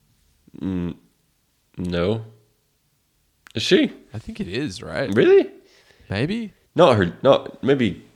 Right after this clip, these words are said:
Speaker 2: Um.
Speaker 1: Nah, it's, it's spelled differently. Presley.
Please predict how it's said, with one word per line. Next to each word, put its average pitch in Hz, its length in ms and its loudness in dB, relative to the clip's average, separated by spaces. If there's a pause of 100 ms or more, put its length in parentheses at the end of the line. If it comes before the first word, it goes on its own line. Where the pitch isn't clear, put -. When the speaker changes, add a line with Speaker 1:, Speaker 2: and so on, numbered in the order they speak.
Speaker 2:
Um. 160 540 -12 (1900)
Speaker 1:
Nah, 95 200 4
it's, 82 160 -2
it's 104 340 -4
spelled 110 320 2
differently. 78 400 -6
Presley. 78 680 0